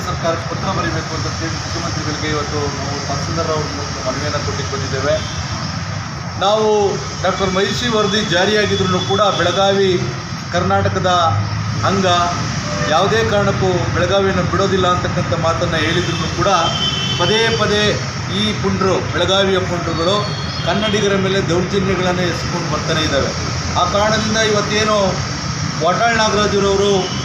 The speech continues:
ಕರ್ನಾಟಕ ಬಂದನ್ನು ಕರೆದಿದ್ದೋ, ಹಾಗಾಗಿ ನಾವು ನೈತಿಕವಾಗಿ ಬೆಂಬಲವನ್ನು ಕೊಟ್ಟಿದ್ದು ನಮ್ಮ ಜಯ ಕರ್ನಾಟಕ ಜನಪರ ವೇದಿಕೆ ಮತ್ತು ಕರ್ನಾಟಕ ರಾಜ್ಯ ರೈತ ಸಂಘ ಮತ್ತು ಹಲವಾರು ಕನ್ನಡ ಪರ ಸಂಘಟನೆಗಳು ಎಲ್ಲರೂ ಕೂಡ ನಾವು ನೈತಿಕವಾಗಿ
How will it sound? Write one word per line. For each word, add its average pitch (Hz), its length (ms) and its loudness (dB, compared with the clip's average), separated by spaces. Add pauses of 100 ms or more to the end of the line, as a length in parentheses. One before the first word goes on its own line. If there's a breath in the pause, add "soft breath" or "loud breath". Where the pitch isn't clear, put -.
(300)
ಕರ್ನಾಟಕ 196 420 2 (120)
ಬಂದನ್ನು 185 360 2
ಕರೆದಿದ್ದೋ, 165 420 2 (840)
ಹಾಗಾಗಿ 202 400 2 (100)
ನಾವು 208 460 4
ನೈತಿಕವಾಗಿ 202 640 0
ಬೆಂಬಲವನ್ನು 180 500 2
ಕೊಟ್ಟಿದ್ದು 175 340 0
ನಮ್ಮ 165 200 -2
ಜಯ 156 100 0
ಕರ್ನಾಟಕ 170 420 -2 (120)
ಜನಪರ 160 320 -2
ವೇದಿಕೆ 160 320 -2
ಮತ್ತು 165 300 -2
ಕರ್ನಾಟಕ 160 300 -2 (100)
ರಾಜ್ಯ 147 200 -4
ರೈತ 147 120 -4 (100)
ಸಂಘ 151 140 -4 (100)
ಮತ್ತು 151 180 -2
ಹಲವಾರು 160 300 2
ಕನ್ನಡ 147 220 -4 (100)
ಪರ 143 100 -4 (100)
ಸಂಘಟನೆಗಳು - 480 -6 (120)
ಎಲ್ಲರೂ 135 200 -4 (100)
ಕೂಡ - 100 -2 (760)
ನಾವು 156 200 2
ನೈತಿಕವಾಗಿ 180 600 0